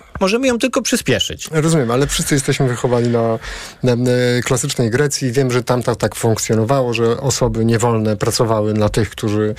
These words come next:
Speaker 2: byli wolnymi obywatelami. I tutaj, jak rozumiem, sytuacja się o tyle zmieniła, że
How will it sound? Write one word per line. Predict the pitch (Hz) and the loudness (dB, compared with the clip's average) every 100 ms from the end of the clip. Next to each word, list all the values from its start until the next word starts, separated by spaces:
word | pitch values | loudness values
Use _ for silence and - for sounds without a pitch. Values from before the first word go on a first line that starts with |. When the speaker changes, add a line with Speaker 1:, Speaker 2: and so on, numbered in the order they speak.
| - - - | -8 -12 -2
Speaker 2:
byli | 120 113 | 2 2
wolnymi | 113 113 113 110 | 4 2 2 2
obywatelami. | 101 101 92 120 170 175 131 | 0 -2 0 2 2 2 0
I | 135 | -2
tutaj, | 165 175 | 2 2
jak | 139 | 2
rozumiem, | 139 147 147 | 2 2 0
sytuacja | 139 135 147 147 127 | 0 -2 0 0 -2
się | - 113 | -2 -2
o | |
tyle | 170 160 | 2 0
zmieniła, | 135 131 127 120 | 2 0 0 0
że | 117 | 0